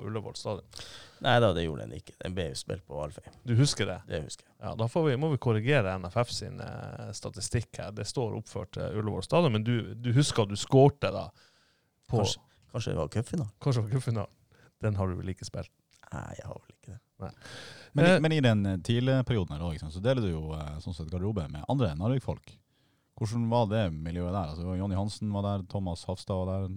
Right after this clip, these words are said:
Speaker 3: Tor André var vel der. Hvordan var den biten der oppe i til, liksom, å ha elitemiljø fra Narvik der oppe?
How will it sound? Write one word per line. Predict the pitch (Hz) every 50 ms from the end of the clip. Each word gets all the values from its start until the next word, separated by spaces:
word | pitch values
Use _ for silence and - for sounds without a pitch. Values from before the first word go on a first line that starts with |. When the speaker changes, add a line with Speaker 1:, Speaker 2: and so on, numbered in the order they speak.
| - _
Speaker 3:
Tor | - - 98 95
André | 92 90 87 87 87 92 98 95
var | 95 98
vel | 98 98 98
der. | 98 98 95 - _ _ _ _ _ _ _ _ _ _ _ _ -
Hvordan | - - - 120
var | 120 123 113 92 90 92 98 92 - 90
den | 104 101 92
biten | 87 90 90 - - 85
der | 98 120 104 78 67
oppe | 73 - -
i | 69 76 69
til, | - - 127 101 -
liksom, | - - - - -
å | 76 80
ha | 90 85 80 76
elitemiljø | 80 82 98 107 - 120 113 110 110 107 80 69 69 -
fra | - 80 78
Narvik | 80 95 - 90 71 - - -
der | 98 92 76 69
oppe? | - -